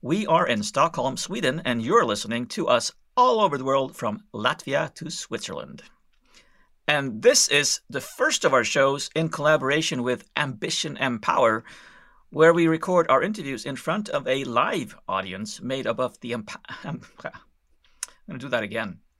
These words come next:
And this is the first of our shows in collaboration with Ambition Empower, where we record our interviews in front of a live audience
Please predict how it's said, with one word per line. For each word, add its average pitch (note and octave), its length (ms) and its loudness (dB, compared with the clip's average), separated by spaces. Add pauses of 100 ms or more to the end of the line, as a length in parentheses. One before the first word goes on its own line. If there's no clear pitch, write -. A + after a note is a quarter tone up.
(1160)
And D#3 160 2
this C4 160 0
is A#3 100 -2
the F#3 100 -4
first B3 360 2
of F3+ 80 4
our B2 100 2
shows B2+ 340 0
in C3+ 100 -8
collaboration C#3 680 -4
with C#3+ 280 -6
Ambition E3 400 -4
Empower, D#3+ 500 -4 (240)
where D3+ 220 0
we F3 160 -6
record C#3 460 -4
our A#2+ 160 2
interviews A2 500 -6 (240)
in D3+ 140 -6
front F#3 420 -6 (100)
of C3 140 0
a B2 60 2
live D3+ 480 -2 (100)
audience B2+ 520 -2